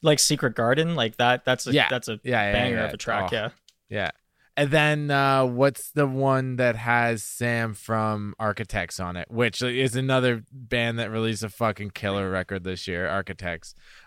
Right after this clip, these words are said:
Speaker 2: Um, but I think it's called, like, Yellow Jacket, I wanna say.
Speaker 1: Yeah, Yellow, y-, I think it's Yellow Jacket, yeah.
Speaker 2: Yeah, that has, th-, that's a fucking killer tune too.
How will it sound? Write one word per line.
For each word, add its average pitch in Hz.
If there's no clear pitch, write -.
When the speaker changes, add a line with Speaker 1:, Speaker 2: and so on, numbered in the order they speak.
Speaker 2:
Um, 95
but 135
I 131
think 147
it's 135
called, 143
like, 113
Yellow 120
Jacket, 120
I 139
wanna 160
say. 185
Speaker 1:
Yeah, 185
Yellow, 143
y-, 160
I 143
think 170
it's -
Yellow 131
Jacket, 107
yeah. 110
Speaker 2:
Yeah, 131
that 131
has, 135
th-, 123
that's 127
a 110
fucking 104
killer 98
tune 90
too. 92